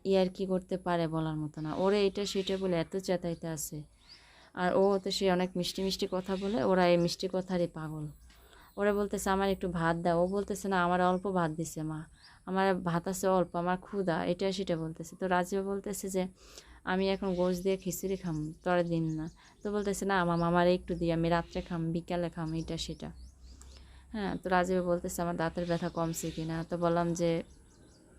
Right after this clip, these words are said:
"দেখলে কি মনে হয়?" তো বলতেছে, "না, কমার কথা, কারণ ওষুধটা আমিও খাইয়া উপকার পাইছিলাম, এই জন্য মনে হইতেছে যে তরও কমতে পারে।"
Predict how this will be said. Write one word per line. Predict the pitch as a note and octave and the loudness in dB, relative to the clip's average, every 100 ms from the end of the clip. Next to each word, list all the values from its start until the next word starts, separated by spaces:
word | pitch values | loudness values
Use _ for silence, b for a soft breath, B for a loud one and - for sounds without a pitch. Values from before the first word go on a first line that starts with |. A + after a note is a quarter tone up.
| - - B B B B B B F#3 | -20 -20 B B B B B B 0
"দেখলে | G3+ G3+ F#3+ | 0 2 2
কি | G3 | 4
মনে | F3+ F#3 F3+ | 4 4 4
হয়?" | F3 E3 | 2 0
তো | F3+ | 0
বলতেছে, | F#3 F#3 F#3+ - | 2 2 0 0
"না, | F#3 E3+ | 0 2
কমার | F3+ F#3 G3 F#3+ | 2 2 2 0
কথা, | E3+ E3 | -4 -4
কারণ | E3 E3 E3 | -4 -2 0
ওষুধটা | E3+ - - - F#3 | -2 -4 -8 -4 0
আমিও | F3 F3+ F3+ | 2 2 0
খাইয়া | F3+ E3+ E3+ E3+ E3 - | 2 2 4 2 0 -4
উপকার | E3+ - - F3 | -10 -6 0 0
পাইছিলাম, | E3+ D#3+ - D#3+ D#3+ | 0 -4 -6 -6 -4
এই | E3 | -4
জন্য | D#3+ E3+ | -2 -2
মনে | E3+ E3+ F3 | 0 2 2
হইতেছে | F3+ F3 E3 E3 | 0 -2 -6 -6
যে | E3 D#3 D#3+ - | -4 -4 -4 -4
তরও | F3 E3+ | -2 -2
কমতে | D#3+ E3 E3 E3 | -2 -4 -6 -8
পারে।" | - D#3+ | -10 -10